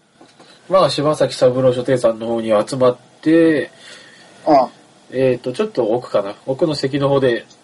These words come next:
Speaker 1: えー、成田さんとかが機材準備して、それに向かって、
Speaker 2: ああ。
Speaker 1: うん、どうだろうな。あくまで俺はお客さんみたいな感じでから聞いてたからな。
Speaker 2: ああ。あ、今回そうか、お客さんで行ったのか。
Speaker 1: そうそうそう。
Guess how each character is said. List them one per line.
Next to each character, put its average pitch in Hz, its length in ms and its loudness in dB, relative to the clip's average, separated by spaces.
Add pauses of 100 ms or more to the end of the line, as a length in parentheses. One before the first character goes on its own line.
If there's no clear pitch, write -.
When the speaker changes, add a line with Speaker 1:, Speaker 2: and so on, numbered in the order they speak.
(240)
Speaker 1:
え 117 320 -12
ー、 - 20 -18
成 120 140 -8
田 127 100 0
さ - 120 -6
ん - 40 -8
と 117 100 -4
か 104 100 0
が 98 100 -4
機 131 160 -2
材 113 180 -2
準 113 120 -6
備 110 160 -10
し - 40 -12
て、 104 100 -12
そ 143 140 -8
れ 147 80 -4
に 151 80 -6
向 147 160 -6
か 143 80 0
っ 131 100 -2
て、 127 380 -4 (480)
Speaker 2:
あ 135 140 0
あ。 - 20 -2
Speaker 1:
う 135 40 -2
ん、 131 180 -4
ど 165 100 2
う 196 40 -2
だ - 100 2
ろ 120 100 2
う 107 40 -4
な。 95 200 -8
あ 123 60 -4
く - 100 -10
ま 208 140 0
で 135 80 2
俺 120 200 0
は 143 140 4
お 120 80 0
客 139 240 -6
さ - 160 0
ん 175 240 0
み 175 120 -10
た 180 100 4
い 170 40 4
な 123 100 -2
感 123 140 -2
じ 120 100 -4
で 120 100 -2
か - 80 -2
ら 98 80 -6
聞 - 160 -10
い - 20 -6
て 117 80 -4
た 110 140 -4
か 95 80 -8
ら 87 100 -10
な。 90 80 -16 (840)
Speaker 2:
あ 123 240 2
あ。 - 40 -8 (640)
あ、 - 120 -16 (220)
今 233 140 0
回 165 140 2
そ 147 100 -6
う - 20 -6
か、 175 100 -8
お - 80 -10
客 185 240 -2
さ 240 140 0
ん 226 60 -6
で 240 80 4
行 240 100 0
っ - 20 -20
た 226 120 4
の 160 120 4
か。 104 380 -4
Speaker 1:
そ - 140 -10
う 110 40 -12
そ 110 160 -14
う 98 60 -12
そ - 180 -16
う。 - 60 -16